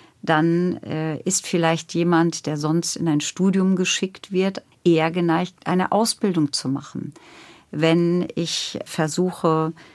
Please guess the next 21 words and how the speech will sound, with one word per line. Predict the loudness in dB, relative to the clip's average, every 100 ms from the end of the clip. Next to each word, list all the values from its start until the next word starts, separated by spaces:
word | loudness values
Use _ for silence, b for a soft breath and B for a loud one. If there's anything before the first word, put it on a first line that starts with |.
| B B
Ausbildungsabschlüsse | 0 0 0 0 0 0 0 0 -4 -4 -4 -2 -2 -4 -4 -4 -4 -4 -6 -10 -12
von | -8 -2 0 2 0 -2 -6 -14 _ -8
Zuwanderern | -2 2 2 2 2 2 2 0 -2 -2
schneller | 0 2 4 6 2 0
zu | -2 -2
akzeptieren, | -4 -4 -6 -4 -4 -2 -2 0 0 -2 B B B B
hilft | 0 0 0 -2
das | -2 -2
ebenso, | -2 0 0 0 0 0 -2 -4 B B 0
wie | 2
beispielsweise | 4 2 2 -2 -4 -6 -2 2 0 -2 -6
für | -4 -4
die | -2
bessere | -2 -2 -2 -6
Vereinbarkeit | -4 -2 -2 -2 -2 -4 -6 -6
von | -4 -4
Beruf | -2 -2 -4 -4
und | -8 -6
Familie | 0 2 2 2 -2 -4
zu | -4 -6
sorgen, | 0 2 2 2 -2